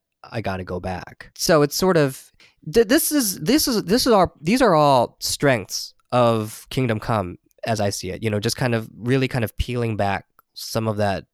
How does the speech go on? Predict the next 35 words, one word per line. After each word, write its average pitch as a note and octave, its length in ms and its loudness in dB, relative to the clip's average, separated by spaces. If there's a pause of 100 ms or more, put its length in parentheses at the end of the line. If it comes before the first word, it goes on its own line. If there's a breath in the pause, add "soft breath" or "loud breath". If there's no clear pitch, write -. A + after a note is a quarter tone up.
(140)
that A#2 220 -2
veneer A2 800 0
that G#2+ 300 -2
usually A2 280 -4
coats G#2+ 260 -4
these G2+ 160 -6
superheroes F#2+ 560 -4
of, F#2 160 -8
you A2 80 -4
know, G2 100 -4
being G2+ 220 -6
sort - 180 -6
of F2+ 60 -4
untouchable A2 960 0
and, F#2 580 -8 (460 soft breath)
you G#2 80 -12
know, G2 80 -6
impervious A2 600 -2
to F#2+ 100 -8
criticism. A2+ 800 -2
You A2 60 -4
know, G#2+ 60 -4
here A2+ 360 -2
you A2 200 -6
really G#2 200 -2
see G2+ 540 -6
that F2+ 380 -6 (380 loud breath)
they're A#2+ 240 0
struggling B2 580 0
to - 80 -8
make G2+ 220 -4
these G2 180 -6
really G2 220 -4
difficult F#2 460 -12
decisions. A#2 480 -8